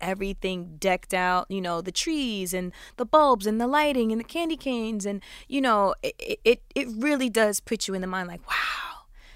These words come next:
it is almost, no, it's not almost Christmas, but it feels like it," you know?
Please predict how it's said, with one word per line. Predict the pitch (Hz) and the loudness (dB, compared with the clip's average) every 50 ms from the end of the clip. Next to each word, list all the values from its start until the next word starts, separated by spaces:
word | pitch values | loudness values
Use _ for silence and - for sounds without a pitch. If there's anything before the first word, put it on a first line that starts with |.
| - - - | -20 -16 -12
it | 180 185 | -10 -6
is | 214 262 302 285 - 208 | -4 -4 -2 -2 -4 -4
almost, | 185 190 196 226 220 - - - | -4 -4 -4 -4 -4 -6 -8 -8
no, | 508 554 571 | -6 -6 -4
it's | 539 - - - | -4 -6 -8 -8
not | - 539 539 523 466 | -8 -10 -8 -6 -6
almost | 381 339 285 254 - - | -4 -4 -2 -2 -2 -4
Christmas, | - 226 - - 220 208 - | -4 -6 -6 -4 -4 -6 -6
but | - 269 | -4 -4
it | 285 277 - - - | -6 -6 -8 -16 -16
feels | - 466 494 554 480 277 196 - | -6 -4 -2 -2 -2 -2 -4 -4
like | 190 - - - - | -6 -6 -8 -10 -12
it," | - - - - - | -14 -16 -16 -12 -6
you | 220 214 | -6 -4
know? | 202 190 190 196 214 240 | -2 0 0 0 0 0